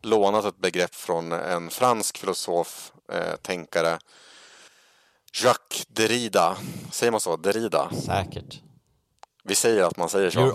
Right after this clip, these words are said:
Speaker 2: on your own, man. <laughs>
Speaker 1: Eh, <laughs> han har lånat ett begrepp där i alla fall som, har, som Derrida kallar för ha-, ont-, eh, ontology. På franska så är H ett, eh, stumt, så att man uttalar det precis som ontologi.
Speaker 2: Mm.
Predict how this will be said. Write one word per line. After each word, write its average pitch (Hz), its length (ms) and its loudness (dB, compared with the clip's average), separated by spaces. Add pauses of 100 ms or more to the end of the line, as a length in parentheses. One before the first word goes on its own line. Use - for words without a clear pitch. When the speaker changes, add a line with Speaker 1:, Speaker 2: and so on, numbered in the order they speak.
(100)
Speaker 2:
on 98 100 0
your 90 140 4
own, 98 240 2
man. 87 280 -2 (140)
<laughs> 135 140 0
Speaker 1:
Eh, 92 380 2 (540)
<laughs> - 540 -16
han 123 180 6
har 127 80 6
lånat 127 420 6
ett 92 80 0
begrepp - 400 0
där 92 100 4
i - 40 6
alla 82 120 0
fall 87 200 -2
som, 90 160 -4
har, 90 280 2
som 90 480 -2
Derrida 101 360 2
kallar 90 220 0
för 90 440 0 (520)
ha-, 120 160 2 (120)
ont-, 110 360 0 (200)
eh, - 380 -4
ontology. 117 600 4
På - 140 -10
franska 107 420 2
så 98 140 0
är 90 100 2
H 104 300 4
ett, - 380 -2 (680)
eh, 82 600 0 (280)
stumt, 85 520 -2
så - 160 -2
att - 100 -8
man 90 240 -2
uttalar 101 360 4
det 85 60 0
precis 95 300 -4
som 85 140 -4
ontologi. 85 580 -4 (120)
Speaker 2:
Mm. 98 200 -4